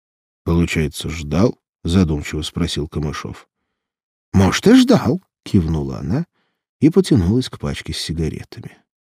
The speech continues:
Кроме того, после заливистой трели звонка ей показалось, что она услышала мужской голос. Камышов впился в соседку глазами.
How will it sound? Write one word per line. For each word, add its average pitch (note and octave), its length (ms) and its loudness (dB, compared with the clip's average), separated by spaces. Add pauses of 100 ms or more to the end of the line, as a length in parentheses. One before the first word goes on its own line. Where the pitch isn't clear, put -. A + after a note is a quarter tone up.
(440)
Кроме C#3 360 6
того, D3 300 4
после E2+ 300 -2
заливистой F2 560 4
трели G2 320 6
звонка F2+ 460 2
ей C3+ 200 4
показалось, C#3 600 0
что - 240 -2
она D3+ 180 2
услышала C3+ 600 2
мужской A#2 600 4
голос. E2 600 -4 (720)
Камышов E2+ 680 0
впился G2 560 4
в - 60 -4
соседку F2 580 -2
глазами. D2 640 -4